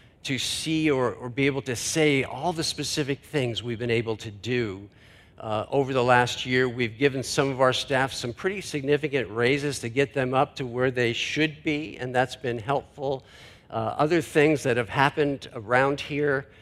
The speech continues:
uh, it's just been awesome. Last year at this time, I think I've already mentioned this, we were month to month. We had basically no bank account a year ago today. And, and this, this year, this, at, at this moment, we have, like, three months,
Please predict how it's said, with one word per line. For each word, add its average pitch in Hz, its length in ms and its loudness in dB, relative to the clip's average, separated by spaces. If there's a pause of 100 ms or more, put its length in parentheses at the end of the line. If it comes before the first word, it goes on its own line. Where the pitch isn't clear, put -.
(320)
uh, 110 340 -4
it's - 280 -8
just - 580 -4
been 139 480 2 (160)
awesome. 139 640 0 (300)
Last 143 560 4
year 160 140 6
at 151 120 2
this - 220 -2
time, 139 200 2
I 139 120 2
think 127 180 -2
I've 139 100 -2
already 135 200 4
mentioned 139 400 0
this, 139 320 -2 (260)
we 156 160 2
were 202 140 8
month 185 260 6
to 180 60 -4
month. 170 280 4 (240)
We 160 140 0
had 143 260 2
basically 151 540 2
no 123 380 0 (160)
bank 135 180 2
account 92 400 -6 (160)
a 110 80 -8
year 117 200 0
ago 104 360 -6
today. 92 460 -10 (1200)
And, 131 280 -4
and 120 220 -4
this, - 480 4 (240)
this 180 340 4
year, 117 240 2
this, 165 240 0
at, 143 240 0
at 131 260 -4
this 214 280 4
moment, 151 640 6
we 151 100 2
have, 147 160 4
like, 143 160 4
three 165 300 0
months, 143 580 2